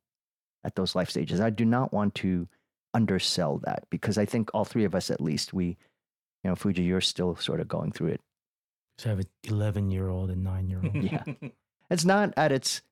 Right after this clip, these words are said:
Speaker 1: peak, but it's still, you're still parenting in a, in a different way with more energy. You need more
Speaker 2: <laughs>
Speaker 1: energy.
Speaker 2: I need more energy.
Speaker 1: <laughs> Meaning,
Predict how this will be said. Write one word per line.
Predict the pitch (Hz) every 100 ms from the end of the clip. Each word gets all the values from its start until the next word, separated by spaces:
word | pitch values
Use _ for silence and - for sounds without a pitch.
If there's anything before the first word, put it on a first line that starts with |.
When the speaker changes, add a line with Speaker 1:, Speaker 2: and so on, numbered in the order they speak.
| _ _ _
Speaker 1:
peak, | - 143 - - - _ _ _ _ _ _ _ _
but | 202 240
it's | 285 -
still, | - 202 247 254
you're | 160 170
still | - 196 190
parenting | 139 170 165 143 135 127
in | 113
a, | 104 101 101 95 - _ _ _ _ _ _
in | 151
a | 139
different | 175 196 135
way | 120 107 92
with | 90 110
more | 131 175 -
energy. | 127 107 - 175 170 - _ _ _ _ _ _ _ _ _ _ _
You | 123 170
need | 156 202 160
more | 123 110
Speaker 2:
<laughs> | 143
Speaker 1:
energy. | 190 185
Speaker 2:
I | 214
need | 214 175
more | 135 147
energy. | 120 147 123 - 131 147 156 135 147
Speaker 1:
<laughs> | - 156
Meaning, | 147 208 196 165 156